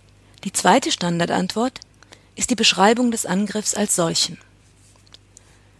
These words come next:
„Das war eben unsachlich, das war jetzt unter der Gürtellinie.“ Damit geht der Ball zurück zum Angreifer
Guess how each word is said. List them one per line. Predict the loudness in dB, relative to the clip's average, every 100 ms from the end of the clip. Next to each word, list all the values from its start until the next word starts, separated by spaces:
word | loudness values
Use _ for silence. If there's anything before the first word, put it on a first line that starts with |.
| _ _ _ -6
„Das | -4 2
war | 2
eben | 4 2
unsachlich, | 2 0 0 -2 -6 -8 -10
das | -8 0
war | 2
jetzt | 2
unter | 0 2
der | 0
Gürtellinie.“ | 0 -4 -4 -6 -6 -8 -12 -18 _ _ _ _ _ _ -20 _ _ _ _
Damit | 0 2 4
geht | 4
der | 4
Ball | 4 4
zurück | 2 -2 -2
zum | -2 2
Angreifer | 2 2 0 -4 -6 -10